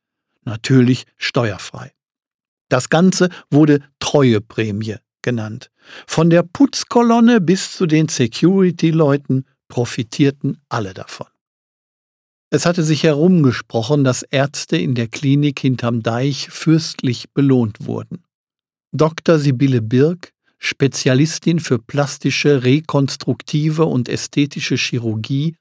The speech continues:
die er unbedingt in seinem Team haben wollte, weil sie ihn mit Erfolg operiert hatte, gehörte nun auch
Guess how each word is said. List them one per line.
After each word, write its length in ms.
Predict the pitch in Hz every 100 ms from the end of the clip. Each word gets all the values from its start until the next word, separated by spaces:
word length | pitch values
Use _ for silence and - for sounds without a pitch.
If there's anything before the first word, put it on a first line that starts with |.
| _ _ _
die 140 | 131 143
er 140 | 147 - -
unbedingt 580 | 240 202 180 151 160
in 120 | 165 131
seinem 320 | 131 131 117
Team 360 | - 190 131
haben 360 | 113 120 127 113
wollte, 360 | 120 127 151 165 - -
weil 380 | 123 135 135 127
sie 320 | 127 190 254
ihn 480 | 214 190 147 170 190 _ _
mit 200 | 127 127
Erfolg 500 | 131 117 - 160 175
operiert 560 | 131 - 135 165 160 127
hatte, 320 | 123 - 147 _ _ -
gehörte 480 | 113 107 147 147 147
nun 260 | 143 139 -
auch 400 | 123 117 -